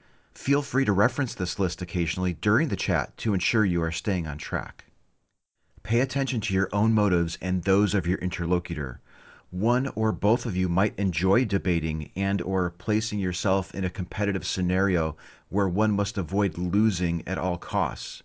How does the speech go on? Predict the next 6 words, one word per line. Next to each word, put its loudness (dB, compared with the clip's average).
whatever 0
that -4
means. -10
Sometimes 0
simply 0
hearing 2